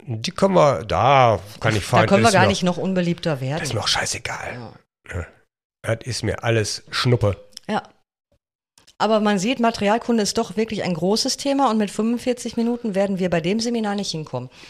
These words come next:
Speaker 2: <laughs>
Speaker 1: Und da hast du vorhin zu mir gesagt, ach, das ist in, da war ich beim Welpenseminar so ganz kurz. Ich
Speaker 2: Hm.
Speaker 1: glaube aber auch, dass da bei so einem Seminar, wenn's um Equipment geht,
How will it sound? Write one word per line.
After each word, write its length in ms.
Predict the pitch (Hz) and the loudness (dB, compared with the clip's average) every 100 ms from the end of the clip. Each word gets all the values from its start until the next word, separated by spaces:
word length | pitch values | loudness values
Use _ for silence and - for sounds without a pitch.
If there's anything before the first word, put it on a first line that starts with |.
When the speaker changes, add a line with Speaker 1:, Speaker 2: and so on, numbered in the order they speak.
| - - - | -20 -20 -14
Speaker 2:
<laughs> 240 | 202 160 190 | -10 -4 0
Speaker 1:
Und 140 | 113 | 4
da 60 | 127 | 4
hast 140 | 117 | 4
du 120 | 170 | 2
vorhin 260 | 196 220 208 | 6 6 6
zu 140 | 208 | 2
mir 180 | 196 190 | 2 2
gesagt, 380 | 180 151 135 - | 2 0 0 -2
ach, 80 | - | -6
das 140 | 110 107 | -6 -4
ist 160 | 117 | 0
in, 160 | 131 113 | 2 2
da 100 | 101 | 2
war 120 | 117 | 2
ich 60 | 123 | 2
beim 200 | 120 98 | 2 4
Welpenseminar 720 | 113 156 127 123 131 123 127 | 2 2 0 0 2 4 4
so 100 | 123 | 2
ganz 280 | 113 107 - | 2 0 -2
kurz. 420 | - 151 - - _ - | -2 0 -2 -8 _ -2
Ich 100 | 185 | -2
Speaker 2:
Hm. 60 | 156 | 2
Speaker 1:
glaube 320 | 123 160 170 | 4 6 6
aber 160 | 156 143 | 4 2
auch, 80 | |
dass 320 | 127 139 - - | 2 0 -2 -2
da 300 | 110 127 147 | 2 2 2
bei 180 | 135 | 0
so 80 | 127 | 0
einem 220 | 120 110 104 - - _ _ | 0 -2 -6 -16 -20 _ _
Seminar, 640 | - 110 117 117 107 113 131 | -10 -2 0 2 4 4 4
wenn's 200 | 120 - | 0 -2
um 200 | - 107 | -2 -2
Equipment 540 | 104 - - 175 151 | -2 -4 -4 -2 -2
geht, 340 | - 143 139 | 0 0 0